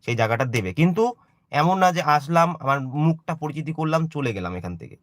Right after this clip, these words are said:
যেটা এখনকার দিনে বর্তমানে হয় actually। আমরা যে, যখন চ্যানেলগুলো শুরু করেছিলাম, আমরা কিন্তু একদম ছোট থেকে, একদম অন্য কোনো চ্যানেলে গিয়ে না, ছোট থেকে আস্তে আস্তে, আস্তে আস্তে শুরু করে ছেলে, ছাত্রছাত্রীদের অনেক ফ্রি ব্যাচ দিয়ে তারপরে বড় করেছি। এবার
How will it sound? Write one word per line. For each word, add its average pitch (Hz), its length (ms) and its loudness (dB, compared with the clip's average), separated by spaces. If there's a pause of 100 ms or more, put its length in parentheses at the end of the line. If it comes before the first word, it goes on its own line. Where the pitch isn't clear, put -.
যেটা 151 180 -2
এখনকার 151 360 -2
দিনে 143 140 -4
বর্তমানে 131 380 -6
হয় 101 380 -4
actually। 98 320 -14 (880)
আমরা 151 240 4
যে, 170 160 0
যখন 156 260 0
চ্যানেলগুলো 160 280 2
শুরু 160 220 -2
করেছিলাম, 127 500 -4 (120)
আমরা 123 180 -4
কিন্তু 147 200 -4
একদম 147 340 -2
ছোট 160 220 -6
থেকে, 143 240 -2
একদম 120 440 -4 (420)
অন্য 147 260 -2
কোনো 147 180 -2
চ্যানেলে 135 320 0
গিয়ে 113 160 -4
না, 92 160 -8 (320)
ছোট 165 140 -2
থেকে 160 360 0
আস্তে 143 280 -4
আস্তে, 143 180 -8
আস্তে 139 160 -6
আস্তে 147 220 -2
শুরু 135 200 -6
করে 139 300 -2 (160)
ছেলে, 123 160 -8
ছাত্রছাত্রীদের 127 460 -6
অনেক 123 260 -2
ফ্রি 139 200 -6
ব্যাচ 127 220 2
দিয়ে 131 300 -4
তারপরে 123 380 -2
বড় 98 200 -4
করেছি। 82 320 -12 (600)
এবার 127 220 2